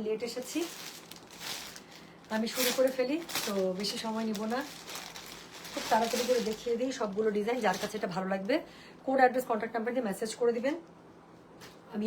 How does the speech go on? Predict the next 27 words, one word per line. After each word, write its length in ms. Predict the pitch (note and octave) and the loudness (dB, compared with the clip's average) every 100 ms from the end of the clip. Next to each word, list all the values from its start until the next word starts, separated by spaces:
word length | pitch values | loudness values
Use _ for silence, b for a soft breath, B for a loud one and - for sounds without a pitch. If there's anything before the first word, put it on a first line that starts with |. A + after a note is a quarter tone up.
| A3 | 2
আবার 140 | G3+ A3+ | 2 0
একটু 100 | - G#3 | -2 -2
বলি, 180 | G#3+ C#4+ E4+ B B B B G#3 | 0 -2 -4 B B B B 4
যার 180 | G#3+ A#3 | 4 6
কাছে 140 | B3+ C4+ | 0 0
এটা 100 | B3+ G3+ | -2 0
ভালো 100 | G#3+ | 2
লাগবে 140 | A3+ A3+ | 2 0
আপু 100 | A3+ C4 B3 | -2 -4 -2
কোড, 120 | A#3 | 0
অ্যাড্রেস, 220 | A3 A#3+ A#3+ | 0 0 -2
কন্ট্যাক্ট 220 | G#3+ G#3 | -2 -2
নাম্বার 160 | A3 A3+ | -2 0
দিয়ে 100 | A3 | -2
মেসেজ 180 | F#3+ G#3+ - | -2 -6 -4
করে 100 | A3+ | -2
দিবেন। 140 | A3+ A#3+ | 0 0
রাতে 140 | F#3 A3 G3+ | -2 -2 -6
যতগুলো 320 | G#3+ G#3+ G#3+ G#3 | -4 -4 -2 0
পারবো 180 | F#3+ G#3+ | 0 0
আমি 60 | G#3 | 0
অর্ডার 160 | F#3 G3+ | 0 -2
কনফার্ম 220 | G3 G#3 G3+ | -4 -4 -4
করবো, 120 | A3+ C#4+ | -4 -2
নাহলে 160 | G#3+ F#3 | -2 -2
আবার 100 | F#3+ | -2
সকাল 120 | F#3 | -4